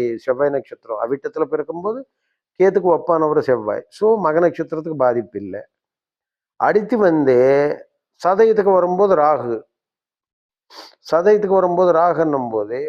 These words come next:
உங்களுக்கு வந்து ம-, கேத்துக்கு வந்து தொந்தரவு கொடுக்காது, மக நட்சத்திரத்தை அங்கே தப்பிச்சுக்கிட்டாங்க. அதுக்கு அடுத்து குரு, அதுலேயும் பாதிப்பு இல்லை. ஒரு ஒரு நட்சத்திரத்தினுடைய அனாலிசிஸ் நான் பார்த்தோம்னா அந்த மாதிரி தான் வரும். ஆக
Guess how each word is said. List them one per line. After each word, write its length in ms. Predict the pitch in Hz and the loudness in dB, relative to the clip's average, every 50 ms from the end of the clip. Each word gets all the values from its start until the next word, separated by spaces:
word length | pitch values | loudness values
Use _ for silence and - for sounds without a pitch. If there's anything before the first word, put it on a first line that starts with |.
| 156 151 | -8 -4
உங்களுக்கு 400 | 147 170 196 208 220 214 208 202 | -4 -2 -2 0 0 0 0 0
வந்து 300 | 196 190 185 190 185 208 196 185 175 165 156 151 147 139 135 131 127 123 117 117 _ _ _ _ _ 151 | -2 -2 -2 0 2 2 4 4 4 2 0 0 0 0 -2 -2 -6 -8 -12 -18 _ _ _ _ _ -6
ம-, 160 | 165 156 135 - | -6 -6 -4 0
கேத்துக்கு 320 | - 202 202 202 208 180 180 175 | 2 2 2 2 0 0 0 0
வந்து 160 | 180 180 185 | 0 -2 -2
தொந்தரவு 380 | - 170 165 165 170 160 139 135 | -2 -2 0 0 0 0 -2 -2
கொடுக்காது, 420 | 123 113 101 110 95 90 90 92 95 - _ _ 127 | -6 -6 -6 -6 -6 -6 -6 -10 -14 -14 _ _ -6
மக 160 | 139 135 151 | -4 -2 -2
நட்சத்திரத்தை 520 | 156 147 - - 139 - 139 135 - 139 123 | -2 -2 -4 -8 -14 -16 -16 -8 -4 -4 -2
அங்கே 160 | 120 123 113 | -2 -4 -6
தப்பிச்சுக்கிட்டாங்க. 580 | 113 101 98 104 90 _ 90 87 95 104 113 131 151 | -8 -10 -12 _ _ _ _ _ -14 -8 -2 -2 0
அதுக்கு 300 | 165 180 196 156 156 180 160 | 0 0 -2 0 0 0 0
அடுத்து 240 | 156 175 - - 170 135 117 | 0 -2 -4 -8 -10 -12 -10
குரு, 200 | 120 123 117 113 92 - _ _ _ _ _ _ _ _ - | -8 -8 -8 -8 -10 -12 _ _ _ _ _ _ _ _ -8
அதுலேயும் 380 | - 127 139 147 165 170 147 117 | -6 -4 -4 -4 -4 -4 -2 -4
பாதிப்பு 320 | 104 92 92 85 - - - | -4 -4 -6 -12 -18 -20 -20
இல்லை. 180 | 87 - - - _ _ _ _ _ - | -20 -20 -20 -20 _ _ _ _ _ -4
ஒரு 160 | 127 143 160 170 | -2 -2 0 0
ஒரு 100 | 180 160 | 0 0
நட்சத்திரத்தினுடைய 840 | 160 156 151 - 185 180 185 170 165 151 - 165 165 156 156 151 139 131 117 _ _ _ _ _ _ _ _ - | 0 0 -2 -2 -4 -6 -6 -8 -10 -6 -4 -4 -2 -2 -2 -2 -4 -4 -6 _ _ _ _ _ _ _ _ -6
அனாலிசிஸ் 520 | 123 135 156 165 160 - - 160 - - 147 | -2 -2 0 -2 -2 -4 -6 -8 -8 -6 -6
நான் 260 | 147 139 131 120 104 127 | -4 -4 -6 -4 -2 -2
பார்த்தோம்னா 520 | 127 123 - 135 127 127 131 143 175 208 208 | -2 -2 -2 -4 -6 -6 -6 -6 -6 -6 -6
அந்த 160 | 170 147 143 | -6 -4 -4
மாதிரி 280 | 135 131 117 117 107 104 | -4 -4 -4 -6 -8 -8
தான் 180 | 98 92 87 | -10 -12 -12
வரும். 160 | 90 - _ _ _ _ _ _ _ _ _ _ _ _ _ _ _ _ _ _ _ _ - | -14 -16 _ _ _ _ _ _ _ _ _ _ _ _ _ _ _ _ _ _ _ _ -2
ஆக 220 | - 170 202 185 | 0 0 0 2